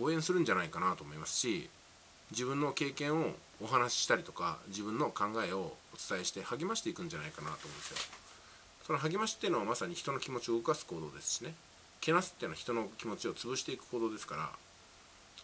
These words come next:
じゃあ今までに誰の気持ちを潰してきたのか、誰の気持ちを盛り立ててきたのか、うん、まさにそのモチベーターっていうんですけども、人の気持ちを、モチベーションを上げる職業ってあるわけですよ。な-、ないですけども、正確には。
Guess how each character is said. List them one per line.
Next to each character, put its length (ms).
じ 80
ゃ 40
あ 20
今 140
ま 80
で 80
に 300
誰 200
の 180
気 100
持 100
ち 140
を 160
潰 200
し 80
て 80
き 60
た 80
の 100
か、 120
誰 160
の 200
気 120
持 80
ち 160
を 180
盛 100
り 40
立 140
て 80
て 80
き 80
た 80
の 60
か、 160
う 360
ん、 20
ま 80
さ 100
に 260
そ 140
の 60
モ 160
チ 120
ベ 100
ー 60
タ 120
ー 80
っ 40
て 80
い 60
う 20
ん 20
で 60
す 80
け 80
ど 60
も、 160
人 200
の 80
気 120
持 120
ち 140
を、 240
モ 140
チ 100
ベ 80
ー 20
シ 100
ョ 20
ン 40
を 120
上 60
げ 100
る 80
職 240
業 100
っ 40
て 100
あ 60
る 60
わ 60
け 80
で 60
す 80
よ。 100
な-、 140
な 120
い 60
で 100
す 60
け 60
ど 60
も、 60
正 140
確 200
に 60
は。 60